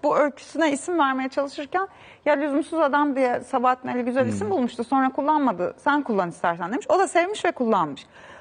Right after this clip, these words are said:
Speaker 1: Bu bana çok acayip geliyor. Kürk Mantolu Madonna'nın ismi Lüzumsuz Adam olsaydı biz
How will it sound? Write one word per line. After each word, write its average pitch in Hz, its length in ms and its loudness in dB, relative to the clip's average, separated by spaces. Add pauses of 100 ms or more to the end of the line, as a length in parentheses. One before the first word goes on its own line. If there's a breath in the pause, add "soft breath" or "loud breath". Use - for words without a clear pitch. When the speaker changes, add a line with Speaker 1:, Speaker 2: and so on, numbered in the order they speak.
(180 loud breath)
Speaker 1:
Bu 494 40 4
bana 466 320 2
çok - 200 -2
acayip 196 400 2
geliyor. 151 300 -4
Kürk 453 240 2
Mantolu 285 400 2
Madonna'nın 269 500 2
ismi 233 320 -2
Lüzumsuz 320 480 0
Adam 226 260 0
olsaydı 277 560 0 (320 loud breath)
biz 320 100 2